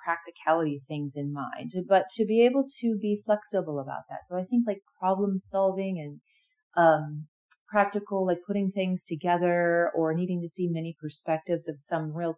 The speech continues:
tangible thing, you can already start to put together some of these things about Virgo and how Earth would roll in Virgo or how that would, that would line up.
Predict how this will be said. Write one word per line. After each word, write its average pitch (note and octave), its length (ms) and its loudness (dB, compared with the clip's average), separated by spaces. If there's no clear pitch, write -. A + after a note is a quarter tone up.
tangible D#3+ 480 -6
thing, G3 420 0
you G#3+ 180 2
can A#3 120 4
already G#3+ 340 8
start F#3+ 340 0
to F#3 160 -10
put F#3+ 140 -10
together F3 400 0
some E3+ 220 -8
of E3 100 -10
these D#3 260 -8
things F#3 320 -2
about D#3 560 0
Virgo E3 480 0
and D#3 180 -8
how D#3+ 160 -2
Earth F3 380 0
would E3+ 140 -2
roll E3 560 2
in D#3+ 220 -2
Virgo E3 380 2
or C#3 260 -4
how E3 100 2
that D3+ 200 2
would, D3 240 -6
that D3+ 100 -4
would D3 140 -2
line C#3+ 260 -4
up. D3+ 220 -2